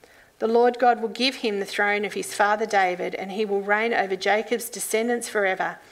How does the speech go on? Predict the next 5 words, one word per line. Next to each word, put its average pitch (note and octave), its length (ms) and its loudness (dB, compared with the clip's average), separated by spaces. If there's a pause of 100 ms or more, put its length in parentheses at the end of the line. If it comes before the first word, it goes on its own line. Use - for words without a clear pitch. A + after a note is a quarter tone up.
(300)
His G3 200 -8
kingdom G#3 680 -2
will G3 120 0
never G3+ 560 0
end." F3+ 420 -8